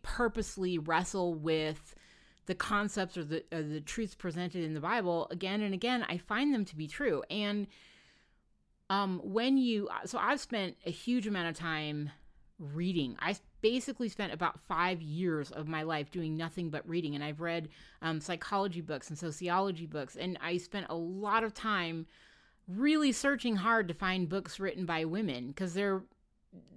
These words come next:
they're more prevalent now, but they were a lot harder to find ten or fifteen years ago.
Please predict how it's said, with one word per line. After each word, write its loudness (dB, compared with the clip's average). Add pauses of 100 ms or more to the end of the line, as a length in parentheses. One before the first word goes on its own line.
(240)
they're 6
more 4
prevalent 0
now, 2
but 0
they 0
were 2
a 0
lot 2
harder -2
to -6
find -2
ten -4
or -4
fifteen -6
years -4
ago. -10